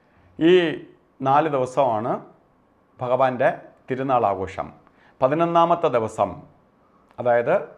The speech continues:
പതിനൊന്നാം ദിവസം ശരിക്ക് ഭഗവാന്റെ മാതാവ് അമ്മ സമാധി അടഞ്ഞ ദിവസമാണ്. അത് ഭഗവാൻ ജീവസമാധിയിൽ പ്രവേശിക്കുന്നതിന് മുമ്പ്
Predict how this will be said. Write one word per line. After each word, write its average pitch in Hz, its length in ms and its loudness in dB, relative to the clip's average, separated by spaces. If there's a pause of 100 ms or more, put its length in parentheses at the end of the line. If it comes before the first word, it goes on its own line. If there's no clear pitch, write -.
(140)
പതിനൊന്നാം 135 480 -2
ദിവസം 104 320 -6 (1300)
ശരിക്ക് 131 360 -2
ഭഗവാന്റെ 135 500 2 (360)
മാതാവ് 120 480 2 (1400)
അമ്മ 120 120 -2 (760)
സമാധി 131 440 -2
അടഞ്ഞ 117 240 -4 (540)
ദിവസമാണ്. 101 500 -6
അത് 120 80 -6 (100)
ഭഗവാൻ 131 320 2 (1600)
ജീവസമാധിയിൽ 139 640 0 (100)
പ്രവേശിക്കുന്നതിന് 135 760 -4
മുമ്പ് 131 260 -2